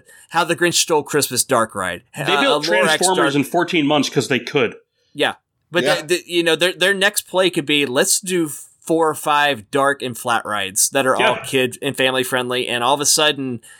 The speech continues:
Speaker 1: we've just doubled our
Speaker 2: Yeah, they've
Speaker 1: family
Speaker 2: solved
Speaker 1: friendly
Speaker 2: the problem.
Speaker 1: attractions. Yep.
Speaker 2: It's li-, it, it would be the equivalent of Disney,
Speaker 1: And they,
Speaker 2: uh,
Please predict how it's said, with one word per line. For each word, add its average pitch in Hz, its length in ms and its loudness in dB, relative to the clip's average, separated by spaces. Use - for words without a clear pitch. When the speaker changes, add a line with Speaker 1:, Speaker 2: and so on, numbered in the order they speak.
Speaker 1:
we've 151 260 0
just 143 280 0
doubled 135 500 -2
our 131 280 0
Speaker 2:
Yeah, 170 140 2
they've 139 140 0
Speaker 1:
family 135 180 0
Speaker 2:
solved 180 140 0
Speaker 1:
friendly 135 160 0
Speaker 2:
the 120 80 0
problem. 156 220 0
Speaker 1:
attractions. 104 420 -4
Yep. 120 200 -4
Speaker 2:
It's 175 200 0
li-, 185 100 2
it, 156 260 0
it 165 160 0
would 156 120 2
be 156 100 2
the 151 120 0
equivalent 156 440 0
of 139 240 0
Disney, 147 240 0
Speaker 1:
And 175 200 0
they, 180 180 2
Speaker 2:
uh, 131 140 0